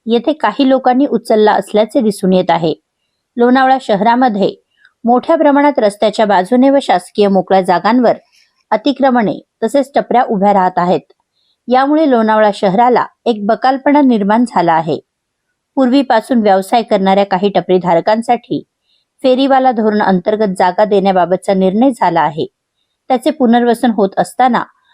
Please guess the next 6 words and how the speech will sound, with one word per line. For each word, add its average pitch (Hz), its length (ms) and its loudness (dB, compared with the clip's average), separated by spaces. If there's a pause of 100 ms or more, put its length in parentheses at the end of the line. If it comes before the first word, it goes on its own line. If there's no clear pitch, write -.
(240)
मागील 240 320 0
काही 269 260 0
दिवसांमध्ये 254 640 2
नव्याने 202 360 2
मोठ्या 196 340 0
प्रमाणात 254 400 2